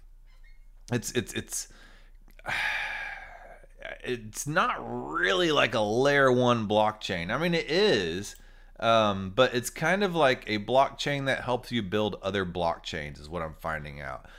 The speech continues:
Um, so it's all based on, uh, what is called substrate. And I kept on hearing this word substrate thrown around. And, um, you know, I'm obviously not in the, you know, the, the twenty minutes or, you know,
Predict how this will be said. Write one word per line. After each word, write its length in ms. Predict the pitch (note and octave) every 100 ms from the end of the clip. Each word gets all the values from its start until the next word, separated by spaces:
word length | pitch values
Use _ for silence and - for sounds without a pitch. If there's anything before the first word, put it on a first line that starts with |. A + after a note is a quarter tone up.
| - -
Um, 440 | F2 E2+ D#2 D2+
so 320 | - G#2 F#2+ - - -
it's 160 | A#2
all 320 | - C#3 E3+ F3+
based 640 | B2+ C3+ C3+ C3+ - -
on, 520 | G2+ A2 A2 G#2+ G#2
uh, 260 | G2+ G2 G2
what 180 | G2+ B2+
is 120 | A#2+
called 240 | - G#2+
substrate. 880 | F2+ - - B2+ C#3 - G2 E2 C#2+
And 100 | E2
I 100 | F#2+
kept 280 | A2 D3 D3
on 140 | D#3 C#3
hearing 340 | C3 C3+ C3
this 160 | A#2 -
word 300 | A2 G#2+ G2
substrate 800 | - B2+ B2+ A#2+ - F#2+ F2 - -
thrown 260 | G#2 G#2
around. 540 | G2+ E2+ D2+ C2+ C#2+ F2 - - - -
And, 440 | G2+ G#2 G#2 G2+ G2+
um, 300 | G2 F2+ F2 - - -
you 80 | B2
know, 80 | B2
I'm 180 | A#2+ C#3+
obviously 540 | D3+ D3+ C#3+ C#3 A#2
not 320 | - A2 A#2 A#2
in 120 | G#2+
the, 320 | G2 F#2 E2
you 100 | G2+
know, 200 | F#2+ F2+
the, 240 | E2+ E2+ D2+ D#2
the 140 | F2+ - - - - -
twenty 340 | - C#3+ C3+
minutes 380 | B2 A#2 A#2 A2
or, 240 | - F2+ F2
you 140 | G#2 F2+
know, 140 | E2+